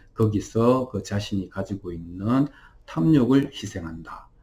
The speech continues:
이런 표현이 되겠습니다. 그래서 그것은 철학적으로는 이제 자기의 성찰이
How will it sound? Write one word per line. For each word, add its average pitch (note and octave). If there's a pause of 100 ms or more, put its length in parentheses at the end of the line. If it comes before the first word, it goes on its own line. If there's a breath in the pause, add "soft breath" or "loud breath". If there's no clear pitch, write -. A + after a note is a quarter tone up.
(220)
이런 D#3
표현이 F#2
되겠습니다. -
그래서 A2
그것은 C3+ (300 loud breath)
철학적으로는 G#2
이제 F2+
자기의 F#2+
성찰이 G#2